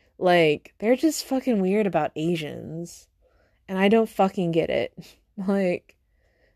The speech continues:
I don't know anymore. I don't, <laughs> I mean, yeah, I'm Asian, but, like, what the fuck is wrong with y'all being obsessed with Asians? Like,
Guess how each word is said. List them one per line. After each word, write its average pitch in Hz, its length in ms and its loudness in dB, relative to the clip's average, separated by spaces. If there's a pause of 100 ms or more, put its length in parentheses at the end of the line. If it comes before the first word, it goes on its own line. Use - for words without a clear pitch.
(140)
I 202 80 -2
don't 202 200 2
know 170 100 2
anymore. 151 480 -4
I 220 100 4
don't, 285 280 2
<laughs> - 1400 -12
I 226 100 2
mean, 254 200 6
yeah, 190 240 2
I'm 240 240 2
Asian, 202 340 0
but, 190 120 0
like, 185 220 0
what 190 200 -2
the 202 80 -4
fuck 214 360 -2
is 180 200 -2
wrong 170 220 -2
with 185 120 2
y'all 165 440 2
being 170 280 -6
obsessed 170 640 -4
with 165 380 0
Asians? 151 880 -4 (920)
Like, 156 400 2